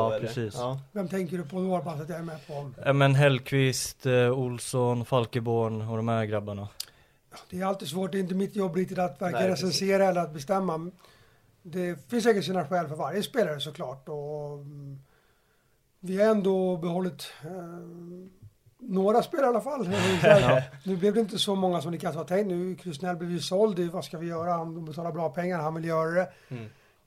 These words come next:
Speaker 3: Det är inte så mycket att säga där. Men, och sen är det samma med, med Ode Falk och bröderna Bergvall. Det,
Speaker 1: Mm. Det
Speaker 3: det,
Speaker 1: går
Speaker 3: det
Speaker 1: inte
Speaker 3: är samma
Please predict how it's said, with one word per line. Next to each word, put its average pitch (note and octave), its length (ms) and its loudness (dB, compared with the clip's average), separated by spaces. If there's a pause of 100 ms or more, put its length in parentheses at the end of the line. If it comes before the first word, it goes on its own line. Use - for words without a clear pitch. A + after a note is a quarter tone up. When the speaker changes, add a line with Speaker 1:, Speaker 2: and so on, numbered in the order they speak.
(400)
Speaker 3:
Det E3+ 160 -12
är E3+ 40 -8
inte E3 160 -10
så F3 120 -8
mycket E3+ 220 -6
att E3 220 -8
säga E3+ 260 -4
där. F3+ 480 -2
Men, E3+ 680 -6
och F#3 120 -6
sen F3+ 220 0
är F3+ 40 0
det F3+ 80 0
samma F3 260 -2
med, E3+ 240 -6
med F3+ 180 -8
Ode E3 180 -6
Falk E3+ 540 -4 (120)
och D#3 80 -10
bröderna E3 380 -8
Bergvall. E3+ 520 -2
Det, C#3+ 120 -2
Speaker 1:
Mm. E3 200 -4 (840)
Det - 80 -8
Speaker 3:
det, F#3+ 100 -4
Speaker 1:
går A#2+ 120 0
Speaker 3:
det A#2+ 40 -2
Speaker 1:
inte G3+ 120 -4
Speaker 3:
är - 20 0
samma A3 160 2